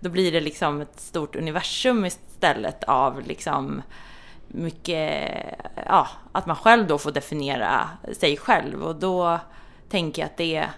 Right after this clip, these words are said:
är ett sätt att, att känna att man bara får, får vara och får kasta bort, eh, vissa av de som schablonartade förväntningarna som,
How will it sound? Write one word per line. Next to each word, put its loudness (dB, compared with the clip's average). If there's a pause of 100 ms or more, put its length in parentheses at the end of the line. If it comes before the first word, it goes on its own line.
(360)
är -2
ett 0
sätt -4
att, -12 (720)
att -2
känna 0
att -8
man -2
bara 0
får, -2 (360)
får -2
vara 4
och -2
får -10
kasta -6
bort, -8
eh, -8 (200)
vissa -4
av 0
de -4
som -8
schablonartade 0
förväntningarna -8
som, -8